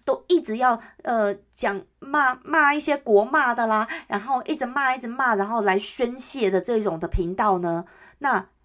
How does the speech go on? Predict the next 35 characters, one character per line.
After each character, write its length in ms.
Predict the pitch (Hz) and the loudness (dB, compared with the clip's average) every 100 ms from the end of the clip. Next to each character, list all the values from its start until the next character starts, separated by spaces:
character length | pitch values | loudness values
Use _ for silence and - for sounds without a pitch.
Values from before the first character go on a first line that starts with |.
| _ | _
我 120 | - | 0
觉 100 | 262 | 4
得 60 | 466 | 6
也 80 | 320 | 4
没 100 | 254 | 0
有 60 | |
什 100 | 320 | -2
么 40 | 220 | -2
不 80 | 240 | -4
好， 360 | 202 - - | -2 -4 -4
好 140 | _ 160 | _ 0
不 60 | |
好？ 200 | 180 165 - _ | 2 0 -4 _
可 100 | - | -4
是 160 | 196 311 | -2 -2
呢， 320 | 294 254 254 - _ _ _ _ _ _ | 0 0 -2 -8 _ _ _ _ _ _
呃， 380 | 220 185 160 - - _ _ | 0 0 -2 -8 -18 _ _
我， 180 | - 185 | 2 4
我 160 | - 180 | 4 2
相 240 | 180 254 | 2 -2
信 160 | 262 254 | -2 -4
就 120 | 220 | -4
是 360 | 214 202 156 - _ | -2 -2 -4 -10 _
你 160 | - 180 | -2 -2
应 100 | 226 | 0
该 140 | 233 | -2
就 160 | 233 202 | 0 -2
比 240 | - - | -2 -4
较 80 | 214 | -4
不 100 | 233 | -4
喜 100 | 208 | -2
欢 120 | 170 | 0
我 100 | 180 | -2
这 80 | 160 | -6
种， 200 | 170 - | -8 -8